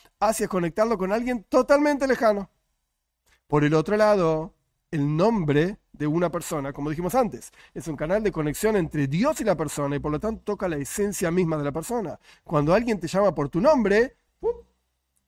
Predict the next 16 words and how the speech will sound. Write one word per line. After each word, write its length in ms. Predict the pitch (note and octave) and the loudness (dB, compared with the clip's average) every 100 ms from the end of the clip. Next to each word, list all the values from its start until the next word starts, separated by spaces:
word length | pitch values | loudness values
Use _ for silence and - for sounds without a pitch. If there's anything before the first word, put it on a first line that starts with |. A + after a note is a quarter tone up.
| _ | _
te 120 | - D3 | -2 2
das 140 | G#3+ | 4
vuelta 340 | G3+ B3 A#3 | 4 2 2
con 280 | G3 F3+ F#3 | -4 -8 -8
todo 280 | - A3 G#3 | -4 0 0
tu 120 | G#3 | -2
ser, 320 | - D4 A3 - | 2 2 2 0
estás 360 | F3+ - A#3 | 0 2 0
ahí. 300 | A3 C4 D4+ - _ _ - - | 0 0 -2 -8 _ _ -18 -4
Hay 120 | F#3 | 0
una 120 | F3 | 0
pequeña 260 | D3+ G3+ F#3 | -2 -2 -2
historia 680 | - G#3+ A3 D3 C#3+ F3+ - _ _ _ _ _ _ | 0 0 2 2 0 -2 -6 _ _ _ _ _ _
del 220 | - C#3+ | -4 0
Alter 280 | E3 F#3 F#3+ | 2 2 0
Rebbe, 360 | C#3+ B2+ C3+ | 2 0 -4